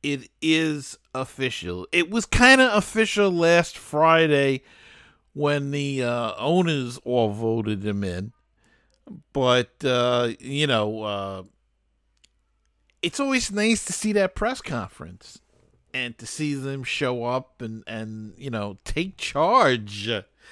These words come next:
if you will. And take charge they did as they fired Brodie Van Wagenen,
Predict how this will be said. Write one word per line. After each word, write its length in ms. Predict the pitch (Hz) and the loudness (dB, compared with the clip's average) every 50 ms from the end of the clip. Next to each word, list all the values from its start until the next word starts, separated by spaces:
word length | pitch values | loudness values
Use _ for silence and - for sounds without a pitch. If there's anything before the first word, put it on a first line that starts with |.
| - - - - - - - - - - | -20 -20 -20 -20 -20 -20 -20 -20 -18 -8
if 280 | - 156 147 - - 156 | -4 -2 -2 -2 0 0
you 100 | 151 143 | 0 0
will. 280 | 139 151 156 147 143 | 4 6 6 6 6
And 100 | 135 117 | 4 2
take 220 | - 202 202 202 - | 4 4 4 4 4
charge 320 | - 202 196 196 190 165 | 6 8 8 8 6 6
they 160 | - 190 175 | 4 2 2
did 340 | 160 143 196 214 226 202 160 | 4 6 8 8 8 8 6
as 200 | 151 147 123 - | 2 0 0 0
they 140 | - 160 151 | 0 0 0
fired 520 | - - 156 156 185 196 190 175 160 139 | 0 0 4 6 8 8 8 6 6 2
Brodie 340 | 127 143 151 151 151 147 139 | 4 4 6 6 6 6 4
Van 360 | 135 135 139 139 143 143 139 | 2 4 6 6 6 6 4
Wagenen, 680 | 135 135 139 147 151 156 147 147 156 151 151 147 147 | 4 4 6 6 6 6 4 2 0 -2 -2 -4 -6